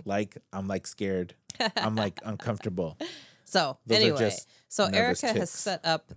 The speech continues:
Speaker 2: this excursion for them to go on a boat and then get in a shark cage
Speaker 1: Right.
Speaker 2: and have an up
Speaker 1: Yeah.
Speaker 2: close and personal encounter with a shark.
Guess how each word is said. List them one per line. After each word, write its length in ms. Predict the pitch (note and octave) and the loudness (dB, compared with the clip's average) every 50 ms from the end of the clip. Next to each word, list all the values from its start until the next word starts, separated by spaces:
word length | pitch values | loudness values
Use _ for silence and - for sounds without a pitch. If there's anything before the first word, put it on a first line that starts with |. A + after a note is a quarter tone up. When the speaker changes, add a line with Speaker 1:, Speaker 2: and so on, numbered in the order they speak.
| - - | -6 -4
Speaker 2:
this 300 | E3+ D#3 - - - - _ - | -2 0 0 -2 -4 -6 _ -8
excursion 600 | - E3 - - - - E3+ D#3+ D3+ D3+ C#3 B2+ C3+ | -6 -2 -2 -2 0 0 0 -2 0 -2 -6 -8 -10
for 240 | - - D#3 C#3+ C3+ | -8 -4 -4 -4 -2
them 380 | B2+ B2+ A#2+ A#2 A2+ A#2+ D3+ _ _ _ _ _ _ - | -2 -4 -4 -4 -6 -8 -10 _ _ _ _ _ _ -8
to 100 | - - | -6 -6
go 460 | D3 D3 D3 C#3+ C#3 C3+ C3+ C3 B2+ - | 0 2 2 4 4 4 2 0 -2 -4
on 400 | - C#3+ C#3 C3+ B2+ B2 B2 A#2+ B2+ - - | -2 -2 0 0 0 -2 -4 -6 -10 -10 -6
a 80 | D3 | -6
boat 540 | D3 D3 E3+ E3+ E3 D3 D3+ D#3+ - - - - _ - | -2 2 4 4 4 4 2 -2 -6 -10 -12 -12 _ -8
and 260 | D#3 D3 C#3+ C#3+ C#3+ | -6 -4 -4 -4 -4
then 340 | C#3 C3+ C3 C3+ C3 C3 C3 _ _ _ _ _ _ - | -4 -4 -4 -6 -6 -8 -12 _ _ _ _ _ _ -2
get 180 | E3 D#3 - - | -2 -2 -2 -2
in 140 | D3+ D3 C3+ | -6 -6 -6
a 120 | B2 B2+ | -6 -6
shark 280 | B2+ - - D3 C3 - _ | -6 -2 -2 -2 -2 -4 _
cage 580 | - - C3 A2 G#2 G2+ G#2 - - - - - - _ - | -10 -8 -6 -6 -6 -8 -10 -10 -12 -14 -14 -16 -16 _ -2
Speaker 1:
Right. 160 | F#2+ F2 F2 | -2 0 0
Speaker 2:
and 280 | C3+ C3 B2 A#2+ B2+ - _ _ _ _ _ _ _ _ _ _ _ | 0 -2 -4 -6 -8 -10 _ _ _ _ _ _ _ _ _ _ _
have 200 | - D#3 D3 B2 | -2 -2 0 0
an 80 | C3 C#3+ | 2 0
up 140 | D#3 - _ - | 0 0 _ -2
Speaker 1:
Yeah. 80 | G3+ | 0
Speaker 2:
close 180 | F3 F3 E3+ - | 2 2 2 0
and 100 | E3+ - | 0 2
personal 400 | - A3+ A3 - A3+ G#3+ G#3 G3 | 2 2 2 2 2 2 4 4
encounter 540 | F#3 E3 D#3+ - - G3+ G3+ G3+ G3 G3 F#3+ | 2 0 -2 0 2 2 4 4 4 4 2
with 240 | F#3+ F#3 F3 F3 - _ _ _ _ - | 2 2 2 2 0 _ _ _ _ -8
a 60 | E3 | -4
shark. 340 | - D3+ - - _ - | -2 -2 -4 -4 _ -20